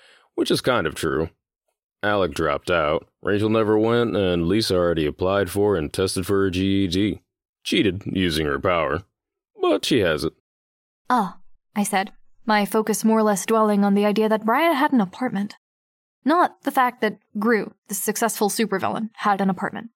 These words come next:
Speaker 2: Lisa had mentioned that to me, but that Brian the teenager,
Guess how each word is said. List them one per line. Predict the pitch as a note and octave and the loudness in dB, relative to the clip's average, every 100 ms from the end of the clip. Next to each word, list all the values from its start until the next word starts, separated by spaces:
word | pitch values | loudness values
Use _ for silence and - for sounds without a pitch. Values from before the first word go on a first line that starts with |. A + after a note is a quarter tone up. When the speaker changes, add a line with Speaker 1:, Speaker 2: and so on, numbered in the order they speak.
| _ | _
Speaker 2:
Lisa | - C#4 - A3+ | 0 0 2 0
had | A3 | 2
mentioned | A3 G3 G3 G3 | 2 2 0 -2
that | - - | -2 -2
to | G#3+ | -2
me, | G3+ G3+ | -2 -2
but | - A#3 - | -2 -4 0
that | A#3 A3+ | -2 -2
Brian | - G#3+ A#3+ C#4 C4 | -6 -2 2 2 2
the | A3 | 0
teenager, | - C4 A3+ G3+ F#3+ F#3 | 2 2 4 2 2 0